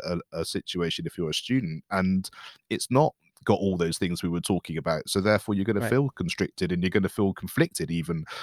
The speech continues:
Speaker 1: um, and how you
Speaker 2: Mm-hmm.
Speaker 1: then go about it and all the things we've talked about are gonna help you hopefully change that situation or change the conversations or change the outcomes
Speaker 2: Right.
Speaker 1: of conversations based on your understanding. So I think, I think it's really
Speaker 2: Exactly.
Speaker 1: perfect. And,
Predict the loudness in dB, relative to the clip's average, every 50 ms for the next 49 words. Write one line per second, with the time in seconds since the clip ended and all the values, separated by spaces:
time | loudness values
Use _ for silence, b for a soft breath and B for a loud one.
0 | B 0 B 6 6 6 6 2 4 4 8 8 10 8 8 8 6 6 6 6
1 | 6 8 8 8 8 10 10 8 8 8 6 2 0 2 2 0 2 2 0 0
2 | 2 0 0 0 -2 -2 0 0 0 0 0 0 0 0 2 2 4 4 6 8
3 | 10 8 8 8 4 2 4 4 4 4 2 -2 -8 _ _ _ _ _ _ -10
4 | 0 2 2 2 2 2 0 0 0 0 2 2 4 4 4 2 2 2 2 2
5 | 2 0 -2 -2 -2 -2 0 2 2 2 2 0 2 2 2 0 0 B B B
6 | B B B 2 4 6 6 4 2 0 -2 0 0 0 0 0 2 2 2 2
7 | 2 2 0 -2 -2 -2 -2 0 0 0 0 -2 -2 -2 2 2 2 2 0 0
8 | 0 0 2 2 0 -2 -4 -4 -2 -2 -2 -2 -2 -2 -4 -2 -2 -4 -4 -4
9 | -2 0 0 0 0 0 -2 0 0 0 0 0 0 -2 -2 0 0 0 0 -2
10 | -6 -6 -4 -4 -4 -2 -2 -2 -4 -4 -6 -4 -4 -2 0 0 -2 -2 -4 -2
11 | 2 2 2 2 2 2 4 4 4 4 2 -2 -4 2 2 4 4 2